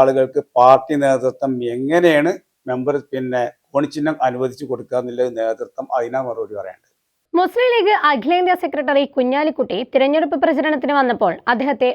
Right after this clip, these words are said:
Speaker 2: പരസ്യമായി അപമാനിച്ചതിന് അന്ന് പാർട്ടിയിൽ നിന്നും മൂന്ന് മാസം ഫൈസലിനെ സസ്പെൻഡ് ചെയ്തിരുന്നു. കഴിഞ്ഞ നിയമസഭാ തിരഞ്ഞെടുപ്പിൽ നജീബ് കാന്തപുരം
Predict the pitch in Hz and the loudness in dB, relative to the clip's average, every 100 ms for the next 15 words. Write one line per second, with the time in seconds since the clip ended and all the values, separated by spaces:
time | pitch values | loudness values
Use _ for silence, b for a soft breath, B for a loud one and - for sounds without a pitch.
0 | - 247 240 277 339 311 311 277 254 277 | 0 0 0 0 0 2 2 2 0 0
1 | 269 262 254 233 233 - 240 233 233 233 | 0 0 0 0 -2 -2 -2 -2 0 0
2 | 240 302 294 233 175 302 277 262 302 302 | 0 0 0 0 -2 -4 0 2 2 2
3 | 269 226 175 - 247 247 262 247 226 - | 0 -2 -6 -2 -2 0 0 0 -2 -2
4 | 247 240 - 285 240 214 185 190 226 - | -4 -4 -2 0 2 0 2 2 0 2
5 | 285 285 285 269 269 294 330 330 339 320 | 0 2 0 0 0 0 -2 0 0 2
6 | 302 285 233 190 233 254 240 330 - 320 | 0 0 0 -2 -2 0 0 -2 0 0
7 | 302 277 302 | 0 2 0